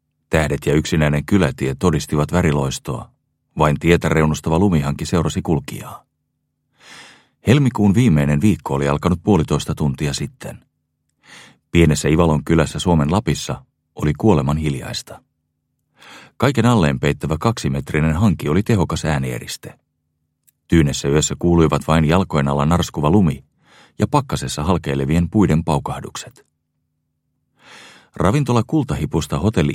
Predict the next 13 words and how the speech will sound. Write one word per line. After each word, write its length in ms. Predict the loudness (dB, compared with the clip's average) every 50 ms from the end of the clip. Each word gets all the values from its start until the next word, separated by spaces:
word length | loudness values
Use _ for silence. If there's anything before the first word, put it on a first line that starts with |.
| -2 0
Ivaloon 480 | 2 2 2 2 0 0 -2 -2 -2
oli 140 | 0 0 2
vain 180 | 2 2 2 2
kilometri, 640 | 2 2 2 2 2 0 -2 -6 -10 -10 -12 -12 _ _ _ _ _ _ _ _ _ _
mutta 220 | -4 -2 -2 0 0
kahdenkymmenenkahdeksan 1040 | 0 2 2 2 2 0 0 0 0 0 0 0 0 0 0 -2 -2 -4 -6 -6 -6
asteen 360 | -6 -6 -4 -2 -2 0 0
pakkasessa 540 | 0 -2 -2 -4 -8 -6 -6 -8 -8 -8 -6
se 100 | -4 -2
oli 120 | 0 2
monille 360 | 2 2 2 2 0 -2 -4 -4 -4
pitkä 260 | -4 -4 -4 -6 -6
matka. 440 | -6 -6 -6 -8 -12 -16 -18 -18